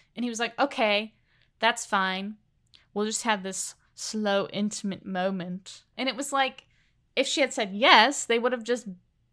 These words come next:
you know, done the deed and been over with it. But I think the ca-, the game really shines with the characters.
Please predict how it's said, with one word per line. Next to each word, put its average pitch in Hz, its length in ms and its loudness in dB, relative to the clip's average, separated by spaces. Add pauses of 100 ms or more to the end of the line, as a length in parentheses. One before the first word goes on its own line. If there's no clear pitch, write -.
(120)
you 262 100 -2
know, 196 240 0 (540)
done 214 180 4
the 226 80 0
deed 202 240 -4
and 233 100 -6
been 226 140 -4
over 254 240 -4
with 170 180 -14
it. 127 200 -18
But 160 240 -10 (800)
I 262 80 2
think 415 220 -8
the 302 60 -4
ca-, - 220 -10
the 247 120 -4
game 240 240 0
really 220 180 -2
shines 190 580 -2
with 180 440 -6 (1300)
the 214 80 -12
characters. 170 760 -4